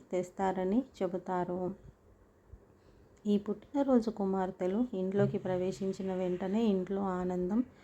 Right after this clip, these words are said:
శ్రేయస్సు ఉంటుంది. వారు చాలా తెలివైన వారు, పదునైన మనస్సు కలిగి ఉంటారు. జీవితంలో వారి కలలన్నింటినీ నెరవేర్చుకుంటారు.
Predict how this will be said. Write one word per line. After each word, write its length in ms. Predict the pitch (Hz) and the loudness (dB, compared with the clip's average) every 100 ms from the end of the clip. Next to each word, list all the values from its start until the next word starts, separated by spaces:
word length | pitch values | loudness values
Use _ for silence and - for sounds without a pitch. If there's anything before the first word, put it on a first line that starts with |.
| - - | -20 -12
శ్రేయస్సు 640 | - 196 190 190 - 220 277 196 | 0 4 6 4 2 0 0 0
ఉంటుంది. 540 | 185 180 185 185 190 196 - - - - | 0 0 0 2 2 0 -6 -20 -16 0
వారు 260 | 185 185 180 | 4 6 4
చాలా 520 | 180 190 180 190 254 - 185 | 2 0 2 2 0 -2 0
తెలివైన 440 | 180 185 185 190 | 2 2 2 2
వారు, 480 | 185 185 190 190 190 - - - - | 4 4 4 2 0 -8 -20 -8 2
పదునైన 500 | 190 214 262 262 240 | 2 4 4 6 6
మనస్సు 600 | 202 185 185 - 220 262 - - | 6 4 2 0 0 0 -2 -4
కలిగి 320 | 190 185 214 | -2 2 4
ఉంటారు. 640 | 208 190 185 185 180 185 190 - - | 6 4 2 0 0 0 -2 -2 -4
జీవితంలో 800 | 170 185 196 220 214 196 190 247 - | -2 0 2 2 2 2 2 2 0
వారి 320 | 175 185 185 190 | 0 4 2 0
కలలన్నింటినీ 960 | 190 190 214 226 208 202 196 190 247 - - - - 196 | 0 2 4 4 4 4 2 0 0 -2 -14 -20 -8 -2
నెరవేర్చుకుంటారు. 1300 | 185 190 196 190 - 220 196 180 180 175 180 185 | 0 2 4 4 0 -2 0 0 0 0 2 0